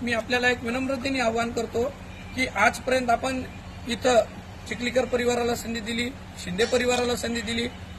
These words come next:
चव्हाण परिवाराला संधी दिली, धोंडगे परिवाराला संधी दिली, सर्व परिवारांना संधी दिली आणि आज आदरणीय आमचे रोहिदास चव्हाण साहेब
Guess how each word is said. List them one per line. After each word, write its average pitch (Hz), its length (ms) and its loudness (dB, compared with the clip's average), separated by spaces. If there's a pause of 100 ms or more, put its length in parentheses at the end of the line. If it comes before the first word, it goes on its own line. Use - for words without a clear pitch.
चव्हाण 214 300 10
परिवाराला 254 500 2
संधी 233 240 -2
दिली, 233 280 0 (340)
धोंडगे 202 280 2
परिवाराला 262 520 2
संधी 233 240 -4
दिली, 233 240 -2 (440)
सर्व 240 260 8
परिवारांना 226 560 2
संधी 208 280 -4
दिली 214 300 0 (300)
आणि 214 160 -2
आज 240 360 2
आदरणीय 208 520 0
आमचे 202 500 0
रोहिदास 202 320 4
चव्हाण 226 280 0
साहेब 233 220 2